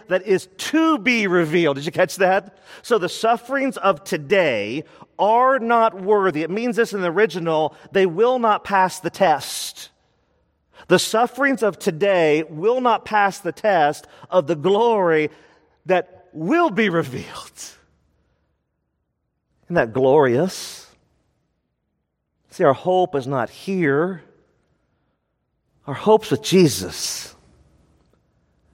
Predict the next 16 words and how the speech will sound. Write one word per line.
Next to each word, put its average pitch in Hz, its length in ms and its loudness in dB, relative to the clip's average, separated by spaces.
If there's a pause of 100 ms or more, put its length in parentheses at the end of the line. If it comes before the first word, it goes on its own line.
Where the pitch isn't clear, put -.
(140)
And 180 60 2
as 170 60 2
we 160 100 2
ponder 214 440 0
these 170 240 0
thoughts 185 360 2
and 156 140 -4
think 202 180 0
about 156 300 2
these, 156 180 2
I 170 60 6
believe 185 300 2
our 175 100 2
takeaway 180 500 -2
question 190 580 -2
will, 160 200 0